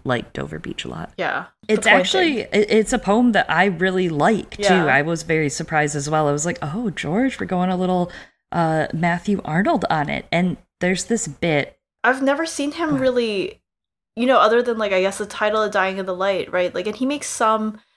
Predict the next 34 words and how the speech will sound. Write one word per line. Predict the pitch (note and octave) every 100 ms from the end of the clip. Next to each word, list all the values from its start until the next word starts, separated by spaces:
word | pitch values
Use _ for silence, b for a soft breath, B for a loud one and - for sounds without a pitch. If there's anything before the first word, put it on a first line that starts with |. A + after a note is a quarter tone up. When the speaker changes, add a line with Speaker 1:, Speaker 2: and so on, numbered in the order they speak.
| B B -
Speaker 2:
kind | C4 C#4+ D4+
of | C#4 B3 G#3 - _ _ -
references | G3+ A3 A#3+ A3+ A3 G#3+ -
to, | G3
like, | E3+ -
I |
don't | F3+
know, | C#3+
Shakespeare | - G3+ G3 F#3+
and | F#3+
stuff | F#3+ F#3
in | F#3
A | F#3+
Song | F#3 F#3
of | F#3
Ice | F#3
and | F#3+
Fire | F3+ F3+
and | F3
other | F3+ F#3+ A3+
things, | B3+ D#4 E4+ F4 - - _ _
but | -
I've | B3
never | C#4 D#4
seen | D#4 D4
him | D4
so | C4 - G#3
Speaker 1:
Mm-hmm. |
Speaker 2:
explicitly | A3 D#3 C#3 - G#3+ G3+ G3
quote | - - A#3 A3 G3
a | G3+
poem | - - C4 A#3 D#3+ D#3+ F3 _ -
like | F3 F3
that. | - G2+ - -